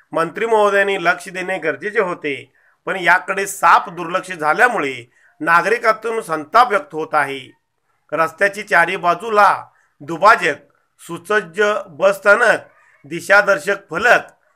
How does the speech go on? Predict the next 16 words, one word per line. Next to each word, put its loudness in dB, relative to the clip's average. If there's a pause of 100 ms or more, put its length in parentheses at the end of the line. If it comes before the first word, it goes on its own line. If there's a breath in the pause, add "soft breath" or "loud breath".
(200)
व 0
पथदीप -6
निर्मिती -6
होणे 0
गरजेचे -4
होते. -6 (400)
कोट्यावधी 0
रुपयांचा -4
निधी -10
मंजूर -6
होऊन -10
देखील -8 (400)
बाळोबा 0
सर्कलचे -6
काम 2
अद्याप -2